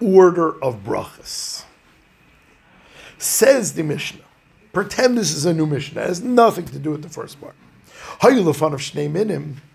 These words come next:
Sorry, hayu lefanav minim harbe. If a person had in front of him many kinds of foods, Rabbi Yehuda Omer, im yesh beineim min shiva, if amongst the foods you plan on eating,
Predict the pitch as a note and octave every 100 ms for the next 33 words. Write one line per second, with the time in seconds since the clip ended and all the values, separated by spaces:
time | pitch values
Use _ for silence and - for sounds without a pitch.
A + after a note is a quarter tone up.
0 | _ _ _ _ _ _ _ _ _ -
1 | - F#3+ D#3 - - G#3+ C4 D#3+ C3+ -
2 | B3 G3+ G3 - _ F3+ G#3 F3 E3 F#3+
3 | D3 C#3 C#3 - - _ - - _ E3+
4 | E3+ E3+ G#3 - - A3 C#3 D#3 D#3 -
5 | D3 C3+ A#2 B2 - - _ C#3 C#3 E3+
6 | F#3+ G3 - D3 D3 C3+ B2 A2+ - A#2+
7 | C#3 D3 - - _ _ - - C#3+ C#3+
8 | B2+ B2+ G#3 C4 G#3+ F3+ F3+ C3+ A2 -
9 | D3 B2+ C#3+ G3+ - D3+ C3+ F3 F3+ C3+
10 | D3+ F3+ - - D#3 F#3+ A#3 - - _
11 | _ _ - - - F3 E3 D#3+ F3+ A#3+
12 | - - D#3+ - A3+ G3+ B2 C#3 - E3+
13 | F#3+ E3+ E3+ F#3+ E3 C#3+